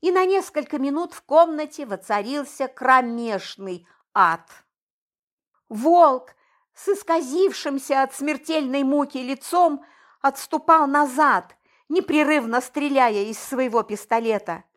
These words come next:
а на груди у него – одна за другой вспыхивали багровые раны.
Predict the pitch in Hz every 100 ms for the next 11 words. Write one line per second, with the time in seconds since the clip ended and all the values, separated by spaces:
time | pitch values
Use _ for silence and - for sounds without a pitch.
0 | _ _ _ _ _ 247 262 277 247 302
1 | 247 330 330 269 226 202 185 185 _ _
2 | _ _ 262 262 214 254 311 311 302 226
3 | 233 220 233 202 233 285 277 269 _ _
4 | _ - - - 339 285 320 277 254 262
5 | - 202 208 190 220 233 220 226 214 -
6 | - 190 180 180 175 170